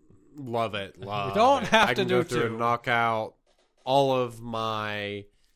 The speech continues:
Speaker 1: dailies in one fell swoop and be done with it. Love it.
Speaker 2: Here's the confusing part.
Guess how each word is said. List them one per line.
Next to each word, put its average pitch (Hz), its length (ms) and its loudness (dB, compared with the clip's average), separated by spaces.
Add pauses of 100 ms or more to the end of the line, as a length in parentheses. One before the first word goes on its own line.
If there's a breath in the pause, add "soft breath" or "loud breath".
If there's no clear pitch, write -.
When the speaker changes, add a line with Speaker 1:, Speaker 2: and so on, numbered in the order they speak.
(240)
Speaker 1:
dailies 143 840 2
in 104 340 -4
one 104 300 -4
fell 92 260 -10
swoop 170 600 0
and 113 380 -2
be 101 80 -8
done 80 240 -10
with - 180 -20
it. - 60 -20 (360)
Love 87 220 -12
it. - 160 -20 (180)
Speaker 2:
Here's 240 180 -10
the 240 80 -10
confusing 170 540 -8
part. 110 280 -14